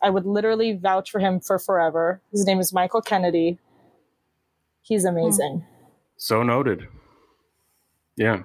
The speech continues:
Speaker 1: For anyone
Speaker 3: I mean,
Speaker 1: out there.
Speaker 3: you know, I, I always like to hear good stories about public defenders. You know what I mean? 'Cause there's a lot of
Speaker 1: Yeah.
Speaker 3: mixed information about people who do public defense work, and, but there's so many smart, wonderful, committed people who do that work. So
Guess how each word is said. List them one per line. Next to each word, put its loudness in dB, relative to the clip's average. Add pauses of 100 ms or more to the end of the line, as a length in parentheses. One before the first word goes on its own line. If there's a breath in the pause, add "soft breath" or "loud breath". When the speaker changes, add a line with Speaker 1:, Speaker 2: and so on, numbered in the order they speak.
Speaker 1:
For 2
anyone 4
Speaker 3:
I 2
mean, 4 (100)
Speaker 1:
out -6
there. 2
Speaker 3:
you 2
know, 2
I, 0
I 2
always 0
like 0
to 0
hear 2
good -2
stories 2
about 2
public 0
defenders. 0
You 2
know 4
what 2
I 4
mean? 0
'Cause -2 (560 loud breath)
there's 0
a 0
lot 2
of 2
Speaker 1:
Yeah. 2
Speaker 3:
mixed 0
information 0
about -2
people 0
who 2
do 0
public -2
defense -2
work, 2
and, 0
but -2
there's 2
so 0
many 0
smart, -2
wonderful, 0
committed 2
people 0
who 0
do 0
that 2
work. 0
So 0